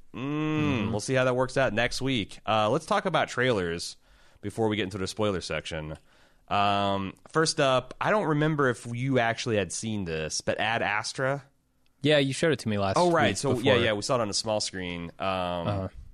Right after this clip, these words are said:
Speaker 1: any more thoughts on that? I still don't exactly know what it is about or what it's going for, but it looks cool, and it's probably gonna be a first-run Bald movie.
Speaker 2: Yeah, uh, I'm interested in it, certainly.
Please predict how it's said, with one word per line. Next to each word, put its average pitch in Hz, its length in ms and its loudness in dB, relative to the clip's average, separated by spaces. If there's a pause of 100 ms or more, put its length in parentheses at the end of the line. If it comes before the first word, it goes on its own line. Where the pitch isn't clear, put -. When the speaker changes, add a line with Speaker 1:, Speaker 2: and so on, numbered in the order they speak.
Speaker 1:
any 170 160 0
more 247 120 4
thoughts 185 300 2
on 180 160 2
that? 165 220 4
I 156 60 2
still 180 380 0
don't 131 400 2
exactly 117 540 0
know 113 300 4
what 107 240 2
it 107 160 2
is 101 100 -2
about 104 420 0
or 101 40 -2
what 101 160 0
it's - 100 -8
going 110 300 -2
for, 113 300 -2
but 101 140 -2
it 95 40 -2
looks 101 180 -6
cool, 127 340 -4
and 104 400 -4
it's - 140 -10
probably 110 220 2
gonna 113 120 0
be 110 120 0
a 104 40 0
first-run 117 380 -4
Bald 110 200 -2
movie. 101 280 -4 (400)
Speaker 2:
Yeah, 190 220 2 (160)
uh, 110 440 4 (220)
I'm 110 640 0 (920)
interested 117 460 -2
in 107 100 0
it, 120 160 0 (100)
certainly. 110 440 -4